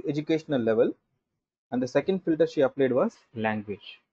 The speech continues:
And she got only eight results relevant for her. And what,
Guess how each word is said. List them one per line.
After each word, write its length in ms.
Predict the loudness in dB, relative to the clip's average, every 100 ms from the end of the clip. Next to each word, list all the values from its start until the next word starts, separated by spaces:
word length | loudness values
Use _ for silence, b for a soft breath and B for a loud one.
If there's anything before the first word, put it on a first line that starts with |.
| _ _ _
And 100 | -8
she 80 | 0
got 180 | 2 4
only 380 | 2 4 4 4
eight 220 | 4 0
results 380 | 0 2 0 -2
relevant 320 | 0 2 0 -2
for 80 | -12
her. 160 | _ _ _ _ _ _ _ _ _ _ _ _ _ -6
And 160 | -2 4
what, 280 | 4 4